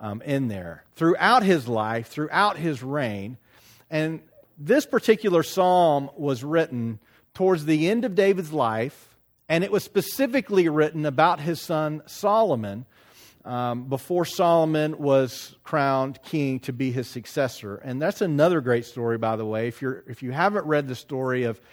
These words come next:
David right before he dies and before Solomon, um, is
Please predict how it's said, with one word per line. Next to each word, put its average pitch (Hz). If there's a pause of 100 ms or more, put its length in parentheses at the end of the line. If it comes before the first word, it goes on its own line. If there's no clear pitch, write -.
(360)
David 139
right 147
before 151
he 143
dies 120
and 113
before 123
Solomon, 135 (380)
um, 110 (720)
is 120